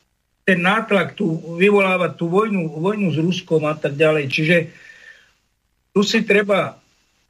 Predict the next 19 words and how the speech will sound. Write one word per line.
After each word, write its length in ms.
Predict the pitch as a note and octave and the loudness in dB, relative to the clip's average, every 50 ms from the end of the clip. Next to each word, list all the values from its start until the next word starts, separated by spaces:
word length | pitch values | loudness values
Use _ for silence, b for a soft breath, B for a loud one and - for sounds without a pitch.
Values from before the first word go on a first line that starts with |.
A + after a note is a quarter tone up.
| _ _ _ _ _ _ _ _ _ | _ _ _ _ _ _ _ _ _
uvedomiť, 640 | - E3 E3+ F#3 F#3 E3+ F3 F3+ F3 F#3 G3+ G#3+ G#3 - _ _ _ _ _ _ _ _ - | -8 -2 0 0 0 2 0 0 0 0 -2 -4 -4 -10 _ _ _ _ _ _ _ _ -16
kto 260 | - - - - A#3 B3+ | -16 -10 -2 0 0 0
je 140 | C#4 C#4 B3 | 0 -2 -4
príčinou, 800 | - - G3 G3 G#3+ A3+ G#3 - G#3 G3+ F3+ D3+ C3+ B2 A#2+ A#2+ - _ _ _ _ _ _ _ _ _ _ _ _ _ _ _ | -2 -2 -2 -2 -2 -2 -2 -2 0 0 0 -2 -4 -2 -2 -2 -2 _ _ _ _ _ _ _ _ _ _ _ _ _ _ _
kto 100 | - G3+ A#3 C4+ | 0 2 2 2
je 100 | D4+ B3+ - | 0 -2 -2
príčinou 640 | G#3+ A3 B3 A#3+ - - B3+ A3+ G3+ E3+ C#3+ C3+ B2+ | -2 -4 -4 -2 -2 -2 -2 0 -2 -4 -4 -4 -2
tohoto, 560 | D#3+ D#3+ D3+ D#3 C#3+ - D#3 C#3 D#3+ - _ _ _ _ _ _ _ _ _ _ _ - - | 0 0 0 0 -2 -4 -8 -10 -10 -12 _ _ _ _ _ _ _ _ _ _ _ -4 -2
tohoto 300 | F3 F3+ F3+ F3+ F3+ D#3+ - | 0 0 0 0 -2 0 2
problému, 560 | F3+ G3 G#3+ G3+ G3+ G#3 F#3+ E3 D3 C3 - | 2 2 2 4 2 2 2 0 -4 -6 -4
ktorý 240 | - E3+ E3+ F3 E3+ | -2 0 0 0 0
momentálne 640 | E3+ F3+ F3+ F#3 F#3 F3 - F3 F3 F3 F3 E3+ | -2 -2 -2 -2 -2 -2 0 0 0 2 0 0
na 140 | E3 E3+ F#3 | 0 0 -2
svete 320 | - - F3+ E3+ - E3 D#3 | 0 0 -2 0 2 2 2
je. 200 | D#3 E3 F#3 G3+ G3 G3+ B B B B B B B B B _ _ - - | 4 4 4 2 2 0 B B B B B B B B B _ _ -4 -2
A 100 | E3 F#3+ | 0 2
odpoveď 640 | G3+ G#3 G3+ - - G#3+ G#3 G#3+ F#3+ E3 F#3 G3+ G3 | 0 0 0 0 0 2 2 2 2 2 0 0 0
jednoznačne 640 | G3 G3 G3 F3 D#3+ F#3+ F#3 F#3 - F3 F3+ F3 | 0 0 -2 -2 0 -2 -4 -4 -4 -2 -2 0
znie, 260 | D#3 D#3 E3 F3+ F3 | 0 0 0 2 2